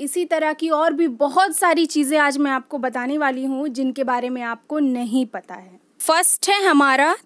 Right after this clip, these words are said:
तश्तरी या फिर प्लेट जिसमें हम खाना खाते हैं। तो दोस्तों उसे हम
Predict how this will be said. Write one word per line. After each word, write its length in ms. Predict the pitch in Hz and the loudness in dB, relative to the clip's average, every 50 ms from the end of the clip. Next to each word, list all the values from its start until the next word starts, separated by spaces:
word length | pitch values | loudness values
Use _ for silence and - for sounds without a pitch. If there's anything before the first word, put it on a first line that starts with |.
| _ _ - | _ _ 0
तश्तरी 720 | 277 269 254 - - - - 294 285 254 277 233 180 202 _ _ - - - - | 0 0 0 0 -2 0 0 2 2 2 2 0 -2 -6 _ _ -20 -20 -16 -6
या 200 | 233 262 302 349 359 | -2 0 0 0 0
फिर 300 | 359 392 370 392 427 - _ _ _ _ | 0 0 0 0 -2 -4 _ _ _ _
प्लेट 420 | - 294 294 294 311 349 349 - - - - 233 | 0 0 2 2 2 0 -2 -4 -10 -16 -10 -4
जिसमें 300 | 208 277 269 - 277 269 | -2 0 0 0 0 -2
हम 140 | 269 269 277 | -2 -2 -4
खाना 320 | - - 285 247 254 294 | -4 -2 -2 0 0 0
खाते 300 | 302 339 285 269 - 285 | 0 0 -2 -2 -2 -4
हैं। 200 | 269 277 294 330 - - - - - _ _ - | -4 -4 -6 -8 -10 -14 -20 -20 -20 _ _ -6
तो 60 | 269 | -2
दोस्तों 380 | 254 330 349 370 339 - 427 427 | 0 0 2 0 0 0 0 0
उसे 360 | 403 370 339 - - 403 403 | 2 2 2 2 0 0 0
हम 220 | 381 381 381 359 | 2 2 2 0